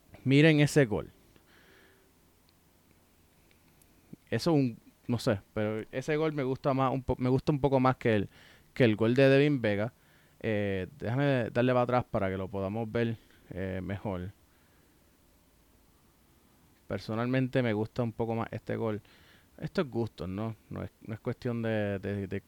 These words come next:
quién lo hizo mejor o no. Pero me gusta más la actitud. Eh, no sé, me gusta más este gol que, que el de Devin. Eh, y no, y no tiene nada que ver con que si Devin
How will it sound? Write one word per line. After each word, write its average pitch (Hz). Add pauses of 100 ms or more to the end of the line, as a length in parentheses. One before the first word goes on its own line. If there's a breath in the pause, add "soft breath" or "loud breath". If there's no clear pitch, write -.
(100)
quién 110
lo 113
hizo 117
mejor 110
o 107
no. 110 (680 soft breath)
Pero 101
me 95
gusta 110
más 127 (100)
la 110
actitud. 110 (680 soft breath)
Eh, 69
no -
sé, 120 (160)
me 107
gusta 120
más 117
este 117
gol 110
que, 101 (520 soft breath)
que 117
el 110
de 120
Devin. 120 (480 soft breath)
Eh, 98
y 123
no, 120
y 135
no 135
tiene 139
nada 127
que 120
ver 120
con 113
que 110
si -
Devin 104